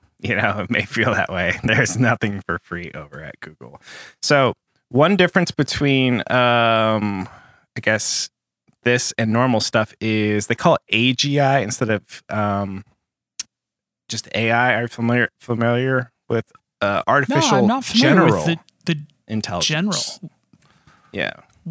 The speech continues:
Speaker 2: So
Speaker 1: I'm gonna
Speaker 2: what's the difference between a general and a non-general?
Speaker 1: Oh, I'm Googling
Speaker 2: Or
Speaker 1: it.
Speaker 2: specific, I guess.
Speaker 1: Uh, let's see. General intelligence twenty. Nope. That's, uh, okay.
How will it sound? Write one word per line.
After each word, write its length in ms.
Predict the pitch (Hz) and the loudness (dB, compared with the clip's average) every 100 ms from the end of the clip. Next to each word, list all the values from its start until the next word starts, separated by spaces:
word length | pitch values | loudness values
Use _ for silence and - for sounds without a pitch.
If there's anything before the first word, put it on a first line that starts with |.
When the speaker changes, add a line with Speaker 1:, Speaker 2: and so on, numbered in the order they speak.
| 180 _ - | -14 _ -4
Speaker 2:
So 300 | - 185 175 | 0 2 2
Speaker 1:
I'm 100 | 127 | 2
gonna 140 | 123 | 2
Speaker 2:
what's 180 | 185 - | 2 2
the 80 | 185 | 0
difference 380 | 180 185 170 - | 0 0 0 0
between 180 | 170 | 0
a 60 | 160 | 0
general 520 | 127 160 165 160 156 | 0 -2 0 0 0
and 120 | 147 | 0
a 220 | 139 135 - | -2 -4 -4
non-general? 1120 | 143 147 151 170 160 147 143 131 - - - - _ _ _ - | -2 0 0 0 -2 -4 -6 -8 -8 -10 -14 -20 _ _ _ -2
Speaker 1:
Oh, 60 | 165 | 2
I'm 360 | 156 139 113 - | 4 4 2 -2
Googling 280 | - 87 82 | -8 -8 -2
Speaker 2:
Or 120 | - | 0
Speaker 1:
it. 40 | 95 | 0
Speaker 2:
specific, 760 | 95 98 - - 170 156 - | 0 0 2 2 0 -2 -4
I 120 | 139 | -6
guess. 560 | 135 127 127 - - - _ _ _ _ _ _ _ _ _ | -6 -6 -6 -4 -6 -8 _ _ _ _ _ _ _ _ _
Speaker 1:
Uh, 540 | 120 123 120 117 110 107 | 0 2 2 2 0 0
let's 180 | 98 - | -2 -4
see. 140 | 87 | -8
General 480 | - 110 98 95 - | -6 -4 -2 -4 -6
intelligence 680 | - 71 73 64 57 50 - | -10 -8 -8 -8 -14 -18 -18
twenty. 240 | - 50 _ _ _ | -18 -20 _ _ _
Nope. 140 | 60 - _ | -20 -20 _
That's, 300 | - - - _ - | -20 -18 -18 _ -6
uh, 380 | 123 127 123 - | -2 2 2 0
okay. 200 | - | -2